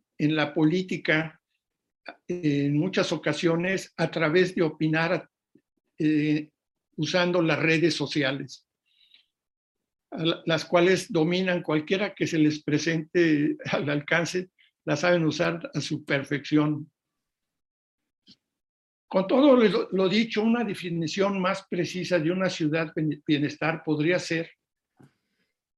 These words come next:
de la siguiente forma. Ciudad con desarrollo tecnológico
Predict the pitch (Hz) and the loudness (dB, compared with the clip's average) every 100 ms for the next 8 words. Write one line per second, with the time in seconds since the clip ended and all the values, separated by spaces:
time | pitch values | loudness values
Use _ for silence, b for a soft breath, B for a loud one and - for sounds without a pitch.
0 | _ _ 165 156 165 160 156 - 147 143 | _ _ -2 -2 -2 -2 -4 -4 -2 -2
1 | 131 127 _ _ _ _ _ _ _ _ | -6 -10 _ _ _ _ _ _ _ _
2 | _ _ _ - 175 170 170 214 - 175 | _ _ _ -4 0 2 0 -2 -4 -2
3 | 151 139 - _ - 151 151 185 190 180 | -2 -4 -8 _ -6 -4 0 0 0 0
4 | 160 156 147 170 180 196 - 175 180 | 0 2 4 2 0 -6 -6 -6 -6